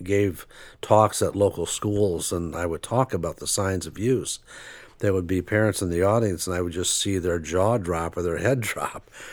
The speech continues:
When I talked about certain things, it was like the light bulb went on. "Oh, that's what my kid's doing. That's what's going on." Um, they aren't, though, the signs are not that,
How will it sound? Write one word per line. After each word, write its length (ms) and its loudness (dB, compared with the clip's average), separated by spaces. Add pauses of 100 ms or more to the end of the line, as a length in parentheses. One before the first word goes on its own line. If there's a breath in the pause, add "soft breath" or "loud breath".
(200 loud breath)
When 200 4
I 100 4
talked 340 4
about 220 -2
certain 340 -2
things, 360 0
it 80 -4
was 160 -8
like 180 -2
the 100 -8
light 280 0
bulb 260 -2
went 220 -4
on. 400 -4
"Oh, 320 0
that's 360 -2
what 220 -6
my 180 -8
kid's 360 -6
doing. 380 -12 (500 loud breath)
That's 320 2
what's 220 2
going 360 -2
on." 300 -8 (640 loud breath)
Um, 480 0 (580)
they 160 4
aren't, 260 4
though, 340 8
the 200 2
signs 360 6
are 120 2
not 320 6
that, 260 4